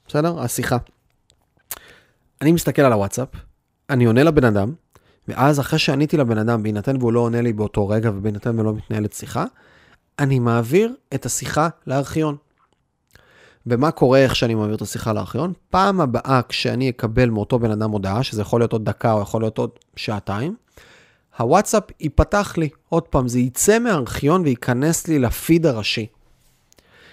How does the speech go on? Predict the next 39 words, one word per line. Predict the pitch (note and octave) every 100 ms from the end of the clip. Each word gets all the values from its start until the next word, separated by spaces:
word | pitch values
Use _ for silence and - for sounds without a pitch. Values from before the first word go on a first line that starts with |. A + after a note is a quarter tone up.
| _ B2
וזה | A#2+
נשמע | A2+ - A#3+ E4
משהו | - F#3
שהוא | D3+
כזה | B2+ A#2+ A#2
כלום, | - E3 C#3
כאילו, | A#2 G#2+
מה | A#2
אתה | E3 -
מבלבל | C#3 A2 B2
לי |
את | B2
המוח | G2+ A#2 B2+
עכשיו? | - G#2
אני | G2+
יושב, | G#2 - D#3+
אני |
מקשיב | G#2+ G2 C#3
לך | D#3 D3+
ואתה | A2
מדבר | A2+ G#2+ A#2+
איתי | C3 A2
על |
פאקינג | - A#2+ C3+ B2 A2+ - - _ - -
להכניס | G#2+ - C3 - -
שיחות | A2+ C3 -
וואטסאפ | A2+ - -
לארכיון. | G2+ - G2+ G#2 - - _
אתם | -
לא | A#2+
מבינים | C#3+ D3+ C3+
איזה | C#3
פלאים | C3 G#2+ A#2+
זה | A2+
עושה. | F#2+ B2+ A2 - _ _
שום | - - C#3
דבר | D#3+ B2 C3+ A#2 B2+
לא | C3
נופל. | B2 - A2+